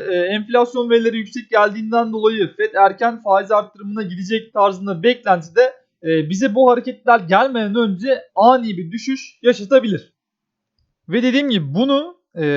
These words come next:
yapılan açıklamalardan çıkarıyorum. E, bir de dolar endeksinin grafiğinden çıkarıyorum arkadaşlar. Dolar endeksinin grafiğine baktığımız zaman, e, Bitcoin'de yukarı yönlü hareket geldiği esnada biz, e, bakın şurada aşağı yönlü bir iğne gördük.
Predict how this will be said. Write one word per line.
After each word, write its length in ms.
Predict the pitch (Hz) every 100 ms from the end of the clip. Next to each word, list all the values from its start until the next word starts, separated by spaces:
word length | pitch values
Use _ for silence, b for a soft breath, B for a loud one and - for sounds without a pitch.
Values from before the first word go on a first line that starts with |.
| 139 135 135
yapılan 480 | 160 175 226 269 214
açıklamalardan 880 | - 233 233 240 247 240 262 262 - _ _
çıkarıyorum. 540 | - - 165 160 247 - _ 160
E, 220 | 147 147
bir 100 | 254
de 220 | 269 294 180 _ _ _ 160
dolar 200 | 175 254
endeksinin 720 | 269 247 208 226 302 294 170
grafiğinden 600 | 196 220 240 254 262 254
çıkarıyorum 380 | - 175 139 127
arkadaşlar. 520 | 120 131 120 123 143
Dolar 160 | 226
endeksinin 500 | 247 247 247 233 226
grafiğine 340 | 233 233 220 202
baktığımız 500 | 208 208 226 220 190
zaman, 360 | 175 170 190 _ _ _ _
e, 300 | 156 156 139
Bitcoin'de 480 | 175 214 - 240 240
yukarı 340 | 226 208 226 233
yönlü 160 | 240
hareket 380 | 214 202 226 196
geldiği 420 | 175 180 190 233
esnada 440 | 226 - 226 226 202
biz, 300 | 226 - 160
e, 160 | 151
bakın 200 | 185 202
şurada 400 | 196 240 233 202
aşağı 400 | 165 165 214 220
yönlü 200 | 220 226
bir 60 | 220 165
iğne 260 | 170 202
gördük. 460 | 262 185 156 -